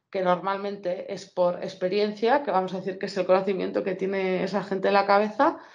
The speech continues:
lo podamos informatizar. Este todo, eh, lo definamos al principio en unas tablas a través de la setup matrix, eh, dándoles prioridades a los puestos de trabajo. En este ejemplo he puesto solo dos,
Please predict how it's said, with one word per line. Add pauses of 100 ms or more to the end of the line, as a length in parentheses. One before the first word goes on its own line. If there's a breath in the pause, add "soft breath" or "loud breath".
(340 loud breath)
lo
podamos
informatizar. (360 soft breath)
Este
todo,
eh,
lo
definamos
al
principio
en
unas
tablas
a
través
de
la
setup
matrix, (480 loud breath)
eh,
dándoles
prioridades
a
los
puestos
de
trabajo.
En
este
ejemplo
he
puesto
solo
dos,